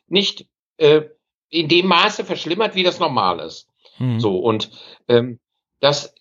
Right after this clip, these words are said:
Speaker 1: das, das ist eben auch das Besondere an, an, äh, an unserer Sportart, dass, dass, ähm, die, äh, die Möglichkeiten, die die Menschen haben, ich will nicht sagen noch haben, sondern die, die haben,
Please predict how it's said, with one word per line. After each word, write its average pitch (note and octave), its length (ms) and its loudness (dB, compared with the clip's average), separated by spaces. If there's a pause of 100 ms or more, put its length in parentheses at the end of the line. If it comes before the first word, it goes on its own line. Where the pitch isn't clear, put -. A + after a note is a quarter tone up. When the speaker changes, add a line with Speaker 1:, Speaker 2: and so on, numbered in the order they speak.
(140)
Speaker 1:
das, - 480 -2
das D#3+ 280 0
ist G#3+ 120 0
eben F#3 260 -2
auch D#3 140 -4
das C#3 180 -2
Besondere C#3+ 520 0
an, G2 400 -4
an, G2 480 -2
äh, G2+ 140 0
an A2+ 220 0
unserer G2+ 340 2
Sportart, F#2 520 0
dass, - 300 -2
dass, - 440 -2 (120)
ähm, F#2 260 -10
die, F#2+ 400 0 (640)
äh, F2 340 -2 (300)
die A2 300 -2
Möglichkeiten, A#2+ 840 2
die G#2 120 -10
die G#2+ 100 -6
Menschen A#2 720 -4
haben, C3 800 -2
ich A#2 160 -16
will D3 140 -4
nicht G#3+ 200 -8
sagen A#2 280 -6
noch G#3 240 -2
haben, F2 320 -8
sondern A2+ 300 0
die, B2 140 -10
die G2+ 200 -10
haben, D3+ 600 0